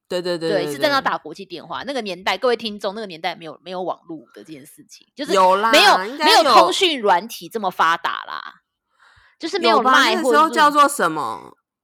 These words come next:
Speaker 1: 叫做一个拨号的东西。
Speaker 2: 啊，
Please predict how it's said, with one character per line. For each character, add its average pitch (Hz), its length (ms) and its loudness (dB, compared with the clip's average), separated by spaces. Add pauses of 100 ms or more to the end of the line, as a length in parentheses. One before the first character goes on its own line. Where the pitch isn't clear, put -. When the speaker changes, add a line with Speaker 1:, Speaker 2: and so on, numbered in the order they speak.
(240)
Speaker 1:
叫 269 160 -10
做 262 400 -8
一 233 100 -12
个 214 460 -10
拨 220 240 -4
号 220 200 -2
的 160 160 -8
东 151 240 -10
西。 175 520 -16 (560)
Speaker 2:
啊， 370 100 0